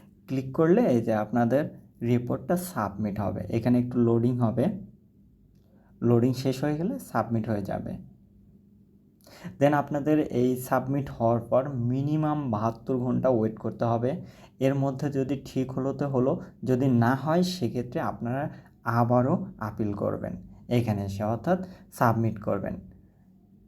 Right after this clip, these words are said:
আপনার কি কি প্রবলেম সেটা লিখে এখানে পেস্ট করে দিবেন, দিয়ে আবেদনটা করে ফেলবেন। আশা করা যায় আপনার প্রবলেমটা সমাধান হয়ে যাবে।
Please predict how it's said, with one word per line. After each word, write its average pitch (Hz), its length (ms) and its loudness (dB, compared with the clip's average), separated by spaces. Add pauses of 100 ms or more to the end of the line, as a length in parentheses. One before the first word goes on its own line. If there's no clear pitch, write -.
(440)
আপনার 117 380 2
কি 120 160 2
কি 123 120 0
প্রবলেম 127 540 2
সেটা 120 340 -2
লিখে 123 400 2
এখানে 123 460 2
পেস্ট 120 260 -2
করে 139 200 -2
দিবেন, 151 360 2 (800)
দিয়ে 127 280 2 (320)
আবেদনটা 117 540 2
করে 143 320 -2
ফেলবেন। 98 400 -4 (180)
আশা 117 300 0
করা 120 220 2
যায় 160 220 0 (320)
আপনার 123 320 -4 (200)
প্রবলেমটা 123 520 0 (260)
সমাধান 123 600 2
হয়ে 98 220 -2
যাবে। 95 260 -6